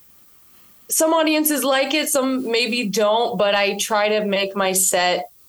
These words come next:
fun. I have a cover of Bring Me the Horizon. I have a cover of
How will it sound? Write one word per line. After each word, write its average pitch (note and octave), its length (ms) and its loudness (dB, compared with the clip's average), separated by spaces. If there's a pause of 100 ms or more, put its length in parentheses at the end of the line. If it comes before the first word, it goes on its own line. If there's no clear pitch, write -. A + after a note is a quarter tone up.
(340)
fun. G3+ 500 0
I G3 40 2
have G3 240 0
a F3+ 100 0
cover F3+ 460 0
of E3+ 160 -2
Bring F3 200 -2
Me F3 120 0
the E3 80 -2
Horizon. G3 800 2
I F#3 80 0
have F3+ 180 0
a E3 80 -2
cover F3 380 0
of E3 280 -2